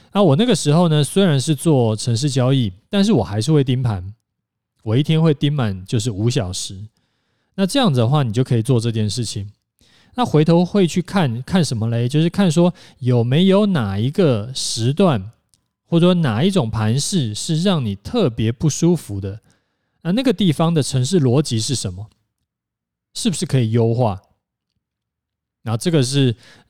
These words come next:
呃，做程式交易的话，你可以怎么去写你的，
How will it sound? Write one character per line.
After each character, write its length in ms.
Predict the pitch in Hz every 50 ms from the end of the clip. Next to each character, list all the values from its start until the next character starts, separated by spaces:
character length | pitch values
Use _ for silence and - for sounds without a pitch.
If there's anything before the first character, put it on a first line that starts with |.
| _ _
呃， 280 | - 131 123 117 107 107
做 540 | - - 180 165 156 143 135 127 123 120 117
程 220 | - - 131 123
式 180 | 135 151 202 180
交 260 | 147 - 175 165 185
易 160 | 202 190 160
的 100 | 117 107
话， 320 | 101 110 127 127 117 110 101
你 140 | 104 104 104
可 300 | - - - 123 117 127
以 100 | 131 120
怎 120 | - 113
么 120 | 101 104
去 160 | 107 - - 143
写 360 | - - - - 107 104 117
你 180 | 127 123 110
的， 280 | 98 113 101 95 98 104